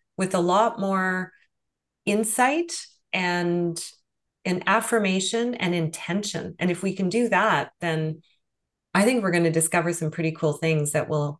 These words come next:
help ease the transition. So, you know, thanks to the two of you and to our trusted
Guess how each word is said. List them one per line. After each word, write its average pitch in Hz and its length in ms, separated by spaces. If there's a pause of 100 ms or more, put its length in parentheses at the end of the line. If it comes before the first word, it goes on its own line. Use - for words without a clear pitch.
(100)
help 170 300
ease 180 360
the 156 100
transition. 139 640 (800)
So, 247 580
you 247 140
know, 240 120
thanks 254 680
to 220 160
the 214 80
two 247 220
of 233 100
you 233 300
and 180 360
to 180 320
our 175 140
trusted 175 680